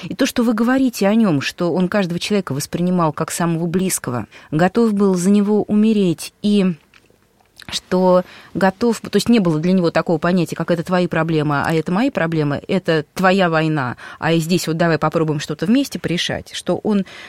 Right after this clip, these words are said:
каждого воспринимал как, э, своего, собственно, родного и близкого человека, каждого, кто к нему приходил.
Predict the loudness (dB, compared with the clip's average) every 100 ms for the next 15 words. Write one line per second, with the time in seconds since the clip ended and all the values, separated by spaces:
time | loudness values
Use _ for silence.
0 | -6 -2 0 0 -2 -4 0 2 2 0
1 | 0 -4 -4 -4 -4 -4 -8 -4 -2 0
2 | 0 -2 -4 -10 -18 -10 -8 -4 -2 2
3 | 4 4 2 -2 -10 -10 -4 0 -2 -4
4 | -10 -8 -4 -2 -2 -4 -10 -16 -20 -10
5 | -2 -2 0 -4 -6 -4 -2 -4 -4 -4
6 | -4